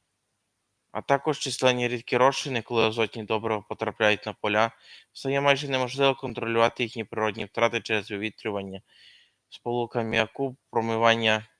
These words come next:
Нітрати легко розчиняються в воді, і денітрифікація, перетворення нітратів на молекули азоту в повітрі під дією бактерій, існують лише два ефективні прямі рецепти, що допоможуть запобігти польовим тратам азоту.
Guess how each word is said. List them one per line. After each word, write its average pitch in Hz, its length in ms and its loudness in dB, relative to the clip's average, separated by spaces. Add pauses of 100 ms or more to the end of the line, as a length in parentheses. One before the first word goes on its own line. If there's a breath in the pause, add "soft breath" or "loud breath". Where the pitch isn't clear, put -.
(960)
Нітрати 120 440 2
легко 117 320 2
розчиняються 110 640 0
в - 20 -8
воді, 107 360 -2
і 110 400 -4
денітрифікація, 110 1040 0
перетворення 104 580 -2
нітратів 104 800 -4
на 104 200 -2 (580 loud breath)
молекули 113 420 4
азоту 120 420 2
в 117 60 -12
повітрі 113 420 -6
під 101 200 -12
дією 107 280 -2
бактерій, 120 440 4
існують 110 400 -6
лише 110 260 -4
два 107 260 4 (440 soft breath)
ефективні 139 640 -2 (120)
прямі 110 320 4
рецепти, 123 500 0
що 117 200 -6
допоможуть 113 520 -2
запобігти 104 560 -4
польовим 107 420 -6
тратам 110 400 -2
азоту. 107 480 -4